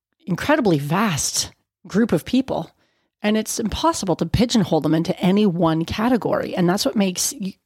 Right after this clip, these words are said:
cannabis so wonderful, is that it's universally loved by so many different types of people. And that's one way that it can bring us all together.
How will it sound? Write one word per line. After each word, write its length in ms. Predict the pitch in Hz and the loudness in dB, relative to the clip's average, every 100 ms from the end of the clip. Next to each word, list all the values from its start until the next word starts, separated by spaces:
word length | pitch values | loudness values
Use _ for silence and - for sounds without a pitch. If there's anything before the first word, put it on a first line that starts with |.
| - | -4
cannabis 380 | 214 208 202 | 0 2 2
so 120 | - 190 | 2 2
wonderful, 600 | 185 208 247 - - 147 | 2 2 0 0 -2 -2
is 100 | - | -2
that 80 | |
it's 220 | 185 175 180 | -2 -2 2
universally 640 | 208 240 208 220 233 220 | 4 4 4 2 2 2
loved 480 | 185 175 202 180 - - - - - | 4 4 2 0 -8 -14 -16 -12 0
by 320 | 196 190 190 | 2 2 2
so 240 | - - | 0 2
many 160 | 196 190 | 2 2
different 280 | 175 175 165 | 0 -2 -2
types 240 | 156 156 | -4 -2
of 80 | 156 | -2
people. 400 | - 143 139 143 | 0 0 0 0
And 180 | - 175 | 0 2
that's 260 | 170 170 - | 2 0 -2
one 200 | 175 196 | 0 2
way 100 | 202 | 2
that 140 | 202 | 0
it 80 | 196 | -2
can 140 | 196 | -2
bring 200 | 170 - | 0 2
us 140 | 208 202 | 0 0
all 100 | 185 | -2
together. 540 | - 165 170 165 135 | -2 -2 0 2 0